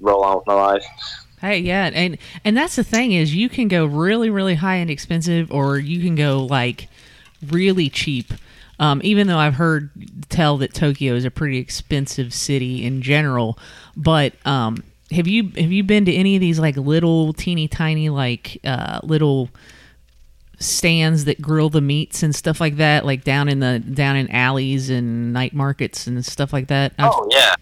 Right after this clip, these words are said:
Speaker 1: All, those are all over the place. Like, I, I, so it's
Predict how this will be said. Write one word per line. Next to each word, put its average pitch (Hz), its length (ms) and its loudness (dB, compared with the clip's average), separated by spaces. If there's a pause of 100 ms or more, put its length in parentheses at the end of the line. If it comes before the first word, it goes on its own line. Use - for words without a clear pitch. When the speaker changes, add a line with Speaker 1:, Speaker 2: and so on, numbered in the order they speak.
(300)
Speaker 1:
All, 110 380 4
those 156 220 4
are 123 60 6
all 104 200 6
over 98 180 2
the 90 80 0
place. 95 420 0
Like, 113 340 4
I, 147 260 4 (640)
I, 143 220 2 (140)
so 120 440 2
it's - 300 -4